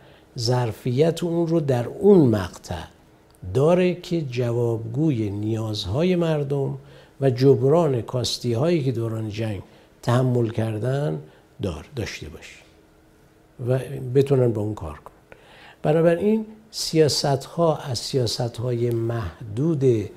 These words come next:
عرض کنم که، م، به تعبیری مضیقه‌ای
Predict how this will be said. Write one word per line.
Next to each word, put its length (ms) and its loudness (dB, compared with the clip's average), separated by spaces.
عرض 240 -4
کنم 360 -4
که، 360 -4
م، 720 -20
به 80 -8
تعبیری 540 0
مضیقه‌ای 1080 -2